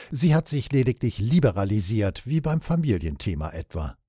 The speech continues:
Hingegen hat sie sich immer gegen jede Umverteilung und damit auch gegen die soziale Reparatur der Nachwendefolgen gewehrt. Sie war lange Zeit gegen einen in Ost und West einheitlichen Mindestlohn,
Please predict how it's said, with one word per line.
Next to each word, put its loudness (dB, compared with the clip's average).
Hingegen 2
hat 0
sie -4
sich -4
immer 4
gegen -2
jede 0
Umverteilung 0
und -6
damit 0
auch 2
gegen -2
die 0
soziale 0
Reparatur 0
der 0
Nachwendefolgen -2
gewehrt. -4
Sie 0
war 2
lange 2
Zeit 0
gegen 2
einen 0
in -6
Ost 0
und 0
West 0
einheitlichen -2
Mindestlohn, 2